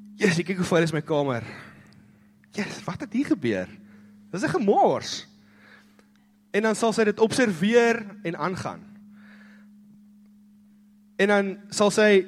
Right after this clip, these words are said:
byvoorbeeld nie sê, "Jessie, wat sal hierdie nou beteken wat my pa vir my gesê het? Wat sal dit in Grieks en Hebreëus beteken? Like, hoe sal ek dit nou vir hom moet terugsê?"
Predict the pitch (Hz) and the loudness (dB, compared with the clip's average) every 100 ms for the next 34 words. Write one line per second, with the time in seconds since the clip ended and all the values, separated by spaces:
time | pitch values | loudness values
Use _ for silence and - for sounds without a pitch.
0 | 202 180 220 214 208 208 254 - 226 202 | 2 2 4 4 4 4 4 4 6 6
1 | 180 - 190 147 131 151 - 302 175 208 | 6 0 -10 -8 -6 -6 -4 -4 -2 -2
2 | 196 190 196 202 196 185 170 - 180 170 | 0 0 0 -2 -2 -4 -4 0 -2 -2
3 | 175 160 - 160 151 - - - - - | -6 -6 -2 -2 -2 -10 -20 -20 -20 -8
4 | - 202 - 302 294 196 185 233 - 208 | 0 0 2 0 0 -4 -2 -4 -4 -4
5 | 147 151 185 175 - 101 98 98 82 - | 0 4 4 2 -6 -6 -8 -12 -14 -20
6 | - - - 208 220 294 247 147 - 190 | -12 0 4 6 6 6 4 4 4 6
7 | 190 180 170 160 151 - - - - 73 | 6 4 2 0 -4 0 0 0 -6 -8
8 | 69 | -10